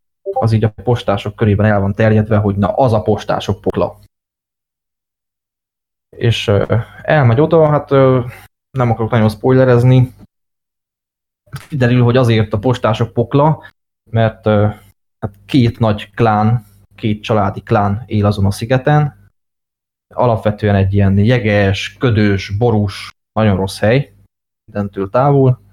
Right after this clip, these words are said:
És ez a két klán, ez gyakorlatilag azt tölti ki a mindennapjaikat, hogy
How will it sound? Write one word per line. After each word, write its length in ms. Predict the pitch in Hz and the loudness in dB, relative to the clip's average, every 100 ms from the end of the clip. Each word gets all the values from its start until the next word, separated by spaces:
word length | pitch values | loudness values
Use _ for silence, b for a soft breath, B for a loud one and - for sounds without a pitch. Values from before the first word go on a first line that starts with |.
| _ _ _ _ _ _ | _ _ _ _ _ _
És 120 | - | -4
ez 100 | 117 | -2
a 120 | 104 104 | -2 -2
két 280 | - 107 | -2 -2
klán, 320 | - 131 143 - | 0 0 0 0
ez 140 | 107 | -2
gyakorlatilag 760 | 113 101 107 110 - 107 101 | -2 -2 0 -2 -2 -4 -2
azt 180 | 110 110 | -4 -4
tölti 260 | 113 101 - | -2 -2 -2
ki 100 | 110 | 0
a 40 | |
mindennapjaikat, 920 | 110 110 98 110 104 98 107 - - | 2 4 4 2 0 0 0 0 -4
hogy 260 | - 95 98 | -2 -4 -4